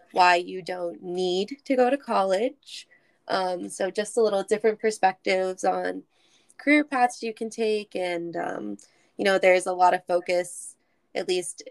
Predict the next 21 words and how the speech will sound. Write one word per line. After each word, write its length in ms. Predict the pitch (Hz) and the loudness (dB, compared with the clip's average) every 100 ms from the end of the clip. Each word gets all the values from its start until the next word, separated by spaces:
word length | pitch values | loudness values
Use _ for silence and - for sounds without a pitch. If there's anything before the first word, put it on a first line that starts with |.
| - | -4
especially 460 | 196 190 190 185 | 2 2 2 2
when 160 | 170 170 | 2 4
we 120 | 220 | 4
were 100 | 233 | 4
growing 320 | 220 208 202 196 | 4 2 0 -4
up, 160 | 190 | -2
on, 260 | 190 175 170 | 0 0 -2
like, 220 | 160 156 - | -8 -8 -4
the 300 | 156 160 - _ _ - | -2 -2 -6 _ _ -4
high 120 | 185 | -4
school 300 | - 180 170 - | -4 -4 -4 -4
college 460 | 180 180 185 180 | -4 0 -2 -4
route 360 | 190 180 175 175 175 | -2 -2 -2 -4 -8
and, 280 | 170 160 | -8 -8
like, 160 | 165 185 - | -10 -4 0
other 200 | 170 - | 0 0
options 600 | - 254 - 262 240 220 | 2 0 0 -2 -2 -4
weren't 180 | 190 170 | -2 -2
as 120 | 170 | -2
often 360 | 180 175 - 175 | -2 -4 -8 -8
explored. 840 | 170 - - 180 175 175 175 175 | -8 -8 -10 -2 0 0 -2 -6